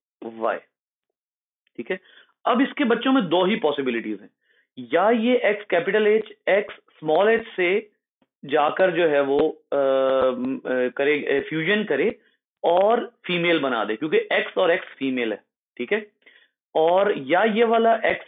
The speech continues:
जो है ये इस वाई के साथ जाके fusion करे और क्या बना दे, Male बना दे। ठीक है, अब जरा गौर कीजिएगा मेरी बात के ऊपर, एक्स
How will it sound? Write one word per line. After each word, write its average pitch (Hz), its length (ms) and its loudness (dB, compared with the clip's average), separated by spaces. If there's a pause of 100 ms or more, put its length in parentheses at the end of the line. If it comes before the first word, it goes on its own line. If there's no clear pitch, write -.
जो 170 100 0
है 165 160 2
ये 180 160 0
इस 180 140 -6
वाई 139 280 0
के 196 120 -4
साथ 180 200 0
जाके 151 300 0
fusion 151 380 -4
करे 143 260 0
और 143 200 0
क्या 143 220 0
बना 123 280 -2
दे, 127 200 -6 (440)
Male 131 320 0
बना 107 240 -6
दे। - 140 -18 (220)
ठीक 123 160 -6
है, - 340 -8 (400)
अब 208 260 -2
जरा 240 200 2
गौर 180 280 4
कीजिएगा 143 400 0
मेरी 123 160 -2
बात 117 220 0
के - 100 -4
ऊपर, 165 160 -2
एक्स - 280 -4